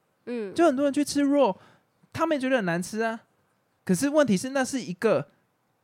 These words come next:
Speaker 2: 文化的碰撞体验，所以你不能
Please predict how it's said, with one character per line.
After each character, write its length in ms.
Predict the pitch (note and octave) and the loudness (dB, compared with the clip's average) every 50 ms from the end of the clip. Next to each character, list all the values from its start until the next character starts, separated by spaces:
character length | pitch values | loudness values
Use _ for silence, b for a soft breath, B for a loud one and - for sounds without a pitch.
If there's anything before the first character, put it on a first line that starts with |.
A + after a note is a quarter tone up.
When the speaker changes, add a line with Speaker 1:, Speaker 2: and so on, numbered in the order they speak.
| _ _ | _ _
Speaker 2:
文 200 | C#3+ C#3+ E3 F#3+ | 0 0 0 2
化 200 | F#3+ B3+ B3+ G#3 | 2 2 2 2
的 240 | E3+ D#3 A#2+ G#2+ C3 - _ _ _ - | 2 0 -2 -2 -4 -10 _ _ _ -8
碰 260 | - C#4 B3+ F#3 E3+ | -6 -4 -4 -4 -2
撞 280 | - - G#3 E3 B2+ - - _ _ | 0 0 0 -2 -2 -8 -16 _ _
体 260 | - - - B2+ G#2+ | -14 -10 -10 -8 -6
验， 320 | A2+ C3 E3+ E3 B2 - - _ _ _ _ _ _ _ _ | -2 0 0 0 0 -2 -8 _ _ _ _ _ _ _ _
所 120 | - C4+ | -8 -6
以 60 | D4 | -6
你 80 | B3 E3 | -4 -6
不 200 | - - C4 A#3 | -6 -6 -4 -2
能 260 | E3+ C3 B2 B2 D#3 | -2 -2 -2 -4 -6